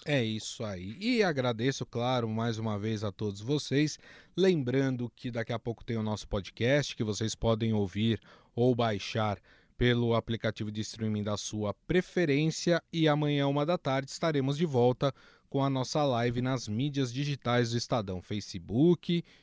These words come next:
YouTube e também o Twitter. Então, turma, desejo a vocês, ó,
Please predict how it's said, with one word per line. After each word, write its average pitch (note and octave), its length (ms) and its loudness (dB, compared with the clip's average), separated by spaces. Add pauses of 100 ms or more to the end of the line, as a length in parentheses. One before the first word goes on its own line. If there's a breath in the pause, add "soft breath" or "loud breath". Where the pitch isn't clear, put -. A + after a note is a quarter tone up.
(120)
YouTube C#3 840 0
e D3 140 -2
também B2+ 640 0
o C3+ 200 2
Twitter. G2+ 680 -2
Então, D#3 260 4
turma, G3 560 8 (640 soft breath)
desejo E3 420 10
a G3 60 10
vocês, E3 640 6
ó, B2+ 280 8